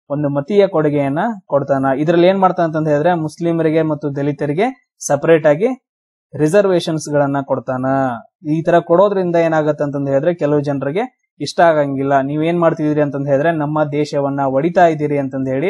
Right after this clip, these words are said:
ನೆಕ್ಸ್ಟ್ ಏನ್ ಮಾಡ್ತಾರಂದ್ರೆ, ಗಾಂಧೀಜಿಯವರು ಎರವಾಡ್, ಎರವಾಡ್ ಜೈಲಿನಲ್ಲಿ, ಪೂನಾ ಹತ್ರ ಎರವಾಡ್ ಜೈಲಿನಲ್ಲಿ ಏನ್ ಮಾಡ್ತಾರ ಅಂತಂದ್ ಹೇಳಿದ್ರೆ, ಉಪವಾಸ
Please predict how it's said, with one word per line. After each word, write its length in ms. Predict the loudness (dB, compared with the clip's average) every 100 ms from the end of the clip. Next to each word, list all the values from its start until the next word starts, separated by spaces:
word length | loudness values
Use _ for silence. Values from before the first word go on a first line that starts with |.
| -6 _ _ _ -2
ನೆಕ್ಸ್ಟ್ 260 | -2 0 0
ಏನ್ 160 | 2
ಮಾಡ್ತಾರಂದ್ರೆ, 720 | 0 0 0 4 4 4 -2 _ -14
ಗಾಂಧೀಜಿಯವರು 1200 | 0 0 2 0 -2 0 0 2 0 -2 -6 _ -4
ಎರವಾಡ್, 440 | 2 4 4 4
ಎರವಾಡ್ 480 | 2 4 6 4 4
ಜೈಲಿನಲ್ಲಿ, 440 | 0 -2 -2 -6
ಪೂನಾ 440 | -12 _ -2 2 2
ಹತ್ರ 220 | 2 2
ಎರವಾಡ್ 520 | 2 2 4 4 4
ಜೈಲಿನಲ್ಲಿ 420 | 0 0 0 -2
ಏನ್ 80 | -2
ಮಾಡ್ತಾರ 280 | -4 -4 -6
ಅಂತಂದ್ 280 | -6 -6 -4
ಹೇಳಿದ್ರೆ, 180 | -2
ಉಪವಾಸ 400 | -4 0 0 2